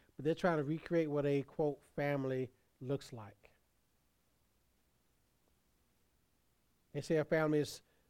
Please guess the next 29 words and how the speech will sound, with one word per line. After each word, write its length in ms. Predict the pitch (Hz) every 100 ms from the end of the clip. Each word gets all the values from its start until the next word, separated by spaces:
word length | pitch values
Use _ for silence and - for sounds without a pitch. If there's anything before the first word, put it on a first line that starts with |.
| _
two 160 | - 165
people 640 | 165 151 156 143 139 139 _ _
who 420 | - 151 143 139 151 _ _
can't 340 | - 165 165 -
procreate, 720 | - 175 175 131 117 117 110 _ - _ _ _ _ _ _ _ _ _ _ _
but 100 | 143
they 80 | 135
call 280 | 123 135 127
them 120 | 117
a 40 | 113
family, 360 | 131 127 117 117 -
two 160 | - 143
men 300 | 135 131 127
or 60 |
two 200 | 110 139
women, 380 | 123 135 127 117
or, 240 | 117 113 113 _ _ _ _
or 380 | 127 120 117 117 - _ _ -
a 40 |
man 360 | 123 131 135 131
and 120 | 127 123
five 380 | 143 139 131
women. 320 | 117 123 113 110 _ _ _ _ _ _ _ _ _ _ _ _ -
Or 200 | 131 123 -
three 220 | 143 147
men 320 | 143 143 139 131
and 140 | 127
a 40 |
baby. 500 | 120 135 131 113 113